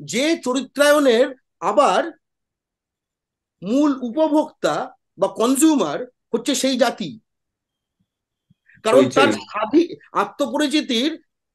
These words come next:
Speaker 1: পুঁজির, তার পুঁজি তার হাতে না থাকার ফলে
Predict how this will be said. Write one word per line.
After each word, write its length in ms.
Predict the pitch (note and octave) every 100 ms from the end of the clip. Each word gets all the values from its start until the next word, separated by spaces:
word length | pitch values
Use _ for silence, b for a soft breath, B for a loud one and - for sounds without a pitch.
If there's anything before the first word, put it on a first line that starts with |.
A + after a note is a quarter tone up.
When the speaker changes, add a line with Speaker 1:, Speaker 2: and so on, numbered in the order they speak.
| _ -
Speaker 1:
পুঁজির, 440 | A#3 A3 D4+ D#4 - -
তার 180 | B3+ A3+
পুঁজি 440 | - - A#3+ D4
তার 160 | D4+ C#4
হাতে 220 | B3 C#4
না 180 | B3 B3+
থাকার 300 | C#4+ C#4+ C#4+
ফলে 400 | B3+ G3 G3+